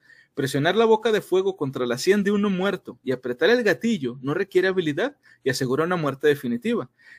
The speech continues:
El hecho de que las pistolas sean pequeñas, ligeras y fáciles de llevar las hacen atractivas como arma secundaria para cualquier escenario.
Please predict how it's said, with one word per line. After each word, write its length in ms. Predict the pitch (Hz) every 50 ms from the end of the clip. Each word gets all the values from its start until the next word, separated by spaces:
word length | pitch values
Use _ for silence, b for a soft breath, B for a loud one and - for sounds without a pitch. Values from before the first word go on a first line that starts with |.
| B B
El 120 | 120 123 127
hecho 160 | 123 - 196
de 100 | 196 190
que 80 | 196
las 160 | 165 156 139 -
pistolas 420 | - 135 - - 196 190 160 139
sean 220 | - 156 151 160
pequeñas, 640 | - 175 - - 185 196 196 170 139 110 113 - -
ligeras 580 | - - - - 180 185 190 156 123 - - -
y 60 | 117
fáciles 400 | - 139 135 135 196 180 185 165
de 100 | 156 147
llevar 340 | 135 131 131 147 165 208 - -
las 200 | 131 127 - -
hacen 200 | 135 139 196 196
atractivas 600 | 202 196 - 156 143 - - 214 214 208 214 -
como 240 | - - 233 220 196
arma 180 | 175 180 190 202
secundaria 600 | 196 - 220 - - 151 143 139 139 151 180 185
para 160 | - 151 135
cualquier 320 | 131 - 117 117 - 131 127
escenario. 480 | 131 - - 120 139 165 180 160 123